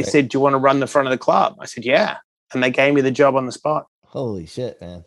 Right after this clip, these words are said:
Speaker 2: Oh, yeah, it was crazy. And so I went from nobody knowing me to the guy that you had to get in and get by.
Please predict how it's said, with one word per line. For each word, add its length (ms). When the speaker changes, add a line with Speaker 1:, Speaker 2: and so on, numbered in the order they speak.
Speaker 2:
Oh, 80
yeah, 100
it 100
was 40
crazy. 440
And 160
so 160
I 100
went 280
from 460
nobody 500
knowing 380
me 300
to 160
the 60
guy 680
that 180
you 120
had 260
to 80
get 240
in 340
and 200
get 260
by. 200